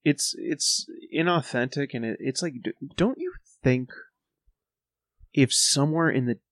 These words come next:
deep recess of your mind, in the, in the just most hidden take to your grave thought that God will know that and that you are secretly doing this for fucking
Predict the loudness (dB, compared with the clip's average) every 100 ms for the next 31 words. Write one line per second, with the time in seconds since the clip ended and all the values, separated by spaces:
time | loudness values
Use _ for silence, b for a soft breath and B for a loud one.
0 | -2 0 0 -4 -6 -2 0 0 -2 0
1 | -2 -2 -2 -2 -2 -4 -6 -10 b b
2 | -4 0 0 0 0 2 2 0 0 0
3 | 0 0 -2 -4 0 4 4 4 0 0
4 | 0 -2 -4 0 0 0 2 2 2 0
5 | -4 -8 _ _ _ _ _ -18 -2 2
6 | 4 2 -4 -12 -18 _ _ _ _ _
7 | _ 2 4 4 0 _ _ -2 2 4
8 | 4 6 8 8 8 10 10 8 6 4
9 | 2 2 4 2 4 6 6 6 4 0
10 | -2 -2 -2 -2 -2 -4 -2 -2 -2 -4
11 | -6 -8 -14 _ -8 -8 -6 -6 -6 -6
12 | -8 -12